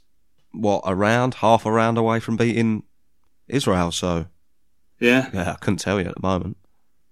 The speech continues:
Speaker 2: No, but it's, it's an exciting one, particularly for sort of like us European-based fans as well. So, yeah, I'm excited for that one if that comes through.
Speaker 1: So, yeah, as I say, I haven't really got any more fight announcements for you, but I've got a few comments from,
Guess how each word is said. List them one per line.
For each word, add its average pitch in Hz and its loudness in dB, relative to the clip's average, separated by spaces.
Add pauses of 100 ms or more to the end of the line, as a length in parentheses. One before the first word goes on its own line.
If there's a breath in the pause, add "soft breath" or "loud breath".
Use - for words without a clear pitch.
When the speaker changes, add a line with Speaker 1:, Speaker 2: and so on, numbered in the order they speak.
(180)
Speaker 2:
No, 147 4
but 143 4
it's, - 0
it's - -6
an 139 0
exciting 143 4
one, 147 4
particularly 147 0
for 135 -2
sort 131 -2
of 117 2
like 120 4
us 120 2
European-based 127 4
fans 127 2
as 113 -4
well. 127 0
So, 113 0 (380 soft breath)
yeah, 139 4
I'm 127 6
excited 131 -2
for 127 0
that 139 4
one 120 4
if 117 0
that 135 0
comes 117 -2
through. 135 -2 (640)
Speaker 1:
So, - -4
yeah, 117 6
as 131 0
I 127 -6
say, - -2
I 123 4
haven't 143 2
really 143 2
got 135 2
any 127 0
more 123 0
fight 131 0
announcements 117 0
for 127 0
you, 95 2
but 104 0
I've 143 0
got - -2
a - -16
few 131 -2
comments - -4
from, 104 -2